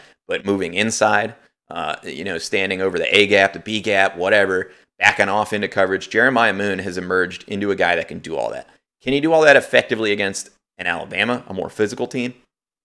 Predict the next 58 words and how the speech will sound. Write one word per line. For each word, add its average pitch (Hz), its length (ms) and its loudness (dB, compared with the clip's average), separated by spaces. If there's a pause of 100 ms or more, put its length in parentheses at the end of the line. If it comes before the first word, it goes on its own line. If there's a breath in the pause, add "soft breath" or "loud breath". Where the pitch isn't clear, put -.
We're 90 100 -14
gonna 85 120 -6
find 87 240 -4
out. 73 220 -6
But 92 120 -4
for 98 120 -2
now, 107 300 2 (280)
helmet 147 220 0
sticker 110 260 -2
for 98 140 -2
him. 95 200 -2
He's 95 140 -4
had 92 140 2
an 90 60 -6
excellent 95 400 -2
first 87 280 -6
two 95 120 -6
weeks 85 360 -8 (160)
of 87 60 -20
the 82 60 -16
season. 104 340 -4 (540 soft breath)
The 120 80 -4
final 156 300 6
guy 113 200 8
was 104 120 0
a 104 60 0
guy 98 180 8
that 95 120 4
I 92 40 6
wanted 107 320 0
to 98 60 -8
see 101 240 -4
a 87 100 -2
lot 92 320 2
more 95 260 -2
of 90 240 0 (200)
coming 104 200 -4
out 95 120 2
of 90 100 -4
week 90 200 -6
one, 90 300 -4
Jadarius 107 480 4
Perkins. 87 480 -4 (600 soft breath)
We 120 100 -8
talked 156 200 6
about 127 180 6
Trevez 113 320 2
Johnson, 107 680 -2
not 143 320 -4
really 135 220 2
sold 131 280 2
on 113 120 0
him 120 160 -2
in 110 120 -6
the 101 60 -10
slot 117 400 2
right 110 200 4
now. 107 320 0